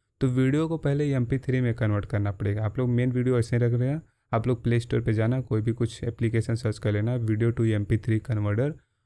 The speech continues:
वहाँ पे आप सभी को मिल जाएगा। वहाँ से आप लोग अपनी वीडियो को पहले ऑडियो एक्सट्रैक्ट कर लेना, अलग कर लेना, ठीक है। लेकिन यहाँ से मैं पहले से अलग करके रखा हूँ, मेरे पास एक ऑडियो है, तो यहाँ से अपलोड पे क्लिक करके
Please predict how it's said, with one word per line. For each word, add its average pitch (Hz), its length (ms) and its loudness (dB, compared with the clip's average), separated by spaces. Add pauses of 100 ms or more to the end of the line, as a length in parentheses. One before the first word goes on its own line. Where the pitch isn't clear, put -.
(120)
वहाँ 131 200 2
पे 139 100 2
आप 131 60 2
सभी 135 180 -2
को 135 100 0
मिल 117 160 4
जाएगा। 143 300 0
वहाँ 123 220 2
से 117 140 -2
आप 120 140 -2
लोग 123 100 2
अपनी 120 240 0
वीडियो 117 320 2
को 135 60 -2
पहले 127 260 2
ऑडियो 113 420 4
एक्सट्रैक्ट 123 480 0
कर 107 140 0
लेना, 104 220 2
अलग 110 320 4
कर 104 140 0
लेना, 101 260 0
ठीक 147 180 2
है। 180 140 -4 (400)
लेकिन 127 240 2
यहाँ 123 120 0
से 127 80 -4
मैं 127 160 0
पहले 117 300 2
से 120 160 -6
अलग 117 200 0
करके 117 260 0
रखा 117 200 -2
हूँ, 135 120 -2
मेरे 117 160 0
पास 117 200 -2
एक 127 180 -2
ऑडियो 104 360 2
है, 98 80 0
तो 110 100 -4
यहाँ 110 160 2
से 117 120 -6
अपलोड 113 300 -4
पे 117 140 -4
क्लिक 131 240 -2
करके 151 360 -2